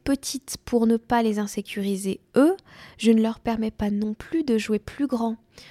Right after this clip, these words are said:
Je ne leur permets pas non plus d'accéder à la vie dont ils rêvent en pensant de nouvelles choses à propos d'eux. En fait, je nous maintiens tous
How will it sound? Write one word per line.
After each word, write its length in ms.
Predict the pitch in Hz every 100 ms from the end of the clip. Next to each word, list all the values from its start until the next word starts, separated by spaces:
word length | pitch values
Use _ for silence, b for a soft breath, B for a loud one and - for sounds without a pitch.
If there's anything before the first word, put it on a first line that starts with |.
| B
Je 160 | -
ne 120 | 233 226
leur 180 | 226
permets 340 | - 226 220 214
pas 180 | - 208
non 200 | 208 208
plus 260 | - 320
d'accéder 640 | 247 226 - 226 208 277 277
à 100 | -
la 140 | 208 208
vie 280 | 214 254
dont 120 | 240 208
ils 280 | - 208
rêvent 480 | 196 214 277 311 226 202 B B B
en 320 | 202 214 220 - _
pensant 440 | - 240 - - 285
de 120 | 240
nouvelles 360 | 226 262 269 254
choses 300 | - 240 226
à 60 |
propos 340 | 220 202 - 196
d'eux. 200 | 185 185 - B B B
En 120 | 233
fait, 400 | 233 370 427 - -
je 180 | 220
nous 160 | 233 233
maintiens 540 | 233 247 262 - 254
tous 480 | 247 - 440 - -